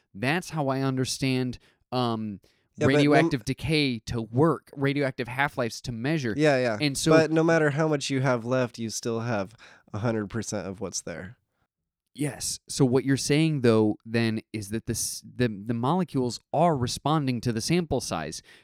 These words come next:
Speaker 1: because the molecules have to decay enough molecules. So what I'm saying is if, if you have two moles of a substance
Speaker 2: Yeah.
Speaker 1: and,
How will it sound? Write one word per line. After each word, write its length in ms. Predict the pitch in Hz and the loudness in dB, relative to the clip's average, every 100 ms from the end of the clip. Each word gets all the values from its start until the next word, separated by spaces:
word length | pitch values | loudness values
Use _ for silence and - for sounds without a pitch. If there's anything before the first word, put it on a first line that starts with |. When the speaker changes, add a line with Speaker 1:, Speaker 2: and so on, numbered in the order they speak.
| - | -2
Speaker 1:
because 300 | 135 156 135 | 4 4 4
the 80 | 135 | 2
molecules 600 | 135 185 196 - 123 - | 4 4 2 2 0 0
have 380 | - 156 160 - | -6 -4 -4 -2
to 80 | |
decay 640 | 139 143 - 180 185 139 120 _ _ _ - | -2 -2 -2 0 0 0 -4 _ _ _ -6
enough 320 | 139 165 - | 0 0 0
molecules. 600 | 156 180 156 - 120 107 _ _ _ - | -2 -2 -4 -8 -8 -10 _ _ _ -4
So 300 | 165 147 - _ _ - | -2 -2 -4 _ _ -6
what 140 | 151 | -4
I'm 140 | 165 | -2
saying 300 | 160 190 180 | -2 0 0
is 140 | 143 139 | -2 -4
if, 260 | 139 - _ - | -6 -8 _ -6
if 160 | 156 | -2
you 160 | 160 202 | 2 2
have 320 | 190 185 135 | 2 -2 -4
two 240 | - 220 233 | 0 2 2
moles 640 | 160 110 87 117 131 - _ - | 0 -4 -6 -12 -16 -16 _ -6
of 120 | 127 | -4
a 40 | 123 | -2
substance 720 | 135 110 - 95 117 - - - | -2 -4 -6 -10 -8 -8 -10 -10
Speaker 2:
Yeah. 260 | 120 113 101 _ _ _ _ - - | -4 -4 -6 _ _ _ _ -20 -8
Speaker 1:
and, 460 | 147 139 131 127 | 0 0 2 -2